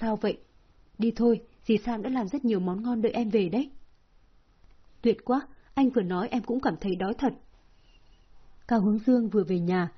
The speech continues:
thuận tay đem hành lý ném qua một bên. Bực bội kéo cà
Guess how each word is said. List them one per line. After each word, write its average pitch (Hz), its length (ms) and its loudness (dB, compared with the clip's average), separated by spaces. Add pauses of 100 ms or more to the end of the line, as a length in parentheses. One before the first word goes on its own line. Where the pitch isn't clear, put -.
(200)
thuận 240 240 0
tay 269 180 2
đem 240 180 0
hành 185 200 0
lý 185 180 2
ném 233 220 -2
qua 262 160 0
một 180 180 -2
bên. 220 220 4 (600)
Bực - 280 0
bội 190 220 2 (140)
kéo 202 180 -2
cà 247 120 0